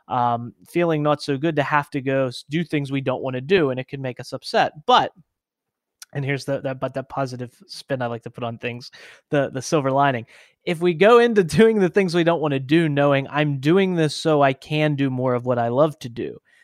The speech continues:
This is giving me the means," it can help you be a little more grateful for that opportunity,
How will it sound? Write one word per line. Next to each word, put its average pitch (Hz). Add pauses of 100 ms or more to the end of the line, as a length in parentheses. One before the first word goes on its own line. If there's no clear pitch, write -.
(160)
This 147
is 143
giving 160
me 139
the 123
means," 135 (380)
it 143
can 156
help 185
you 185
be 156
a 151
little 151
more 135
grateful 143
for 135
that 127
opportunity, 139